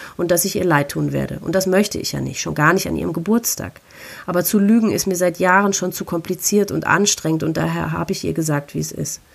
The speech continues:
Und wunderbar, wie sie ist, war es okay. Natürlich ist es das vermutlich nicht, aber sie hat so getan.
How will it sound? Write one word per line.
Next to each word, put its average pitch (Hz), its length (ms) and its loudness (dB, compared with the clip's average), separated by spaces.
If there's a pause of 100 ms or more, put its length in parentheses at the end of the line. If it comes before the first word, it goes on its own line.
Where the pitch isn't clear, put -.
(380)
Und 185 200 -2
wunderbar, 180 580 4
wie 175 80 0
sie 165 160 -2
ist, - 300 0
war 143 120 -2
es 151 120 -4
okay. - 360 -6 (240)
Natürlich 190 400 2
ist - 140 0
es 165 100 -4
das 156 160 -2
vermutlich 175 460 -2
nicht, - 340 0 (320)
aber 175 160 4
sie 180 140 2
hat 185 120 2
so 175 100 0
getan. 156 480 -4